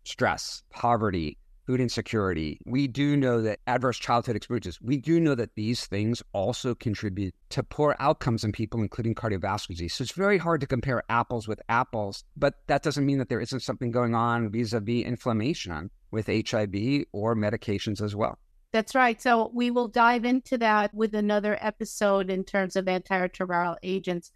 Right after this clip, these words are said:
Speaker 2: You bring up a couple of very important points, which I think we will explore further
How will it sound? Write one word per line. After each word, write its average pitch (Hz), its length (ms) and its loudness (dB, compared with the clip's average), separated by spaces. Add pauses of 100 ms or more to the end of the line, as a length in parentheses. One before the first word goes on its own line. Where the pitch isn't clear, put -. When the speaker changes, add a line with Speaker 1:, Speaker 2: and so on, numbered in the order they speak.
(140)
Speaker 2:
You 254 140 0
bring 285 260 2
up 254 160 4
a 233 80 2
couple 247 400 2
of 220 140 2 (160)
very 247 240 4
important 214 580 -4
points, 190 460 -2
which 214 280 -4
I 220 180 0
think 208 300 -2
we 202 140 2
will 190 220 0
explore 196 580 0
further 185 640 0